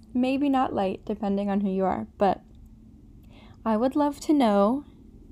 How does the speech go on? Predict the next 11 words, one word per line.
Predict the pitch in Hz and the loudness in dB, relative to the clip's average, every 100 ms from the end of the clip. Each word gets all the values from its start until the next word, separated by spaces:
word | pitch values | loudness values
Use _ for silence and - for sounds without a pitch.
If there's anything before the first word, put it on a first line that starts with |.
| - - - - - - | -20 -20 -20 -20 -20 -6
yes | 220 208 - | 0 0 2
or | 262 | 0
no, | 269 226 202 196 233 - - - - - - - - | 2 4 4 2 -2 -8 -20 -20 -20 -20 -20 -20 -18
have | - 214 208 | -6 -4 -2
you | 202 202 208 208 - | 0 2 2 0 0
ever | 196 185 185 185 196 208 311 - - - - - - | -2 0 0 2 2 0 -4 -16 -20 -20 -20 -20 -6
been | 196 185 | -4 -2
in | 196 | -2
love? | 285 311 - - - - - - - - - - - - - - - - - - - - - - | -2 -4 -6 -20 -20 -20 -20 -20 -20 -20 -20 -20 -20 -20 -20 -20 -20 -20 -20 -20 -20 -20 -20 -8
If | 208 208 | -8 -8
so, | - - 262 254 202 214 285 | -10 -4 0 4 4 4 0